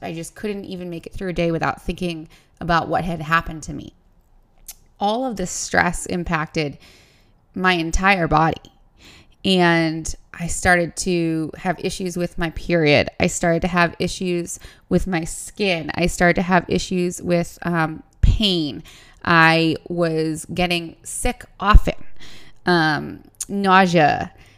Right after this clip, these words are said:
I just couldn't, couldn't get out of bed some days. And, you know, this is something that I don't think I've ever talked about as part of the trauma, because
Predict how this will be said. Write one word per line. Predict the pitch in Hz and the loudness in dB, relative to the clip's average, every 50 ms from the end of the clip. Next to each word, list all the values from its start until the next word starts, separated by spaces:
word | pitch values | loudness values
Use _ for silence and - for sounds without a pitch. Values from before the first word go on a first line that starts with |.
| _ - _ - | _ -12 _ 0
I | 160 160 156 151 147 151 147 - - - - - | 2 2 4 2 2 0 -4 -6 -8 -12 -16 -14
just | - 180 - - | -12 -14 -12 -6
couldn't, | - - 214 208 208 202 190 185 - - _ _ _ - | -2 0 2 2 2 2 0 -4 -12 -14 _ _ _ -8
couldn't | - 220 226 226 | -4 -4 -4 -2
get | 214 214 | -4 -4
out | 208 208 196 | -2 -2 -4
of | 180 160 | -4 0
bed | - 175 185 202 202 | 2 2 2 2 0
some | - - 175 147 139 | -4 -6 -6 -6 -6
days. | 135 151 139 - - - - - - - - | -4 -4 -4 -4 -6 -10 -14 -14 -14 -10 -6
And, | - 202 196 190 180 175 170 165 160 160 165 - - - _ _ _ _ _ _ _ _ _ - | -4 -2 0 2 2 2 2 0 -2 -4 -6 -8 -10 -10 _ _ _ _ _ _ _ _ _ -6
you | 208 214 | -6 -4
know, | 190 160 | -4 -4
this | 143 - 233 262 | -4 -4 -4 -4
is | 285 - | -4 -4
something | - 240 214 - 196 185 | -4 -6 -6 -6 -8 -4
that | 175 160 - - | -4 -4 -2 0
I | - 165 165 165 175 170 | 2 4 4 4 2 0
don't | - 180 170 - - | -2 -4 -4 -6 -6
think | - 175 - | -8 -8 -6
I've | 165 160 - - | -6 -6 -2 -2
ever | 170 175 165 - | -2 -2 -2 -4
talked | - - - 165 165 - - | -8 -6 -8 -8 -8 -8 -10
about | - - 143 131 120 92 - - _ _ _ _ _ _ _ _ _ - - | -6 -2 0 0 0 -2 -6 -14 _ _ _ _ _ _ _ _ _ -6 -6
as | 170 165 | -6 -4
part | - - 170 156 151 | -4 -4 -2 -2 -4
of | 143 | -4
the | - | -8
trauma, | - - - 165 151 147 151 | -10 -6 -2 -2 -2 -2 -4
because | 156 156 160 - - 175 156 151 147 147 147 143 - - - | -6 -8 -10 -8 -6 -4 -4 -4 -4 -6 -8 -10 -10 -12 -14